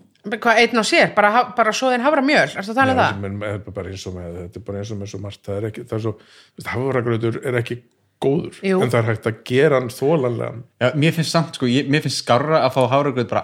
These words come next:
Speaker 3: algjörlega plain með salti en að vera að bæta einhverju svona rúsínum og kanil og eitthvað svona drasl út í hann. Mér finnst það bara svona
Speaker 1: Ok,
Speaker 3: velgjörlegt.
Speaker 1: þið hafið ekki smakkað hafragraut fyrir en þið hafið smakkað með, sko,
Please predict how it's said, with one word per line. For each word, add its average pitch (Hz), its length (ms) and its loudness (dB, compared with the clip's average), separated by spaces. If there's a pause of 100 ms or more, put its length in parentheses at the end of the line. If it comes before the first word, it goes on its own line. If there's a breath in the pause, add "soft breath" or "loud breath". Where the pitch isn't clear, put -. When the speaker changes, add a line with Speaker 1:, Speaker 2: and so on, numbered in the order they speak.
Speaker 3:
algjörlega 135 480 0
plain 147 240 2
með 113 140 -2
salti 147 420 0
en 117 140 0
að 110 80 -2
vera 113 80 -6
að - 100 -20
bæta 156 400 2
einhverju 123 240 -2
svona 113 180 2 (300)
rúsínum 104 720 -2
og 95 80 -12
kanil 104 560 -2
og 98 80 -4
eitthvað 101 160 -6
svona 98 160 -10
drasl 117 320 0
út 120 160 -4
í 90 60 -8
hann. 90 100 -10
Mér 107 140 -2
finnst 117 160 -2
það 135 140 4
bara 117 180 -4
svona 110 80 -4
Speaker 1:
Ok, 107 80 0
Speaker 3:
velgjörlegt. 196 400 -2
Speaker 1:
þið 202 160 2
hafið 220 340 2
ekki 180 240 -10
smakkað 208 320 -6
hafragraut 180 440 -8 (200)
fyrir 180 220 -8
en - 20 -4
þið 185 140 -4
hafið 190 160 -8
smakkað 185 340 -8
með, 180 160 -6
sko, 185 160 -8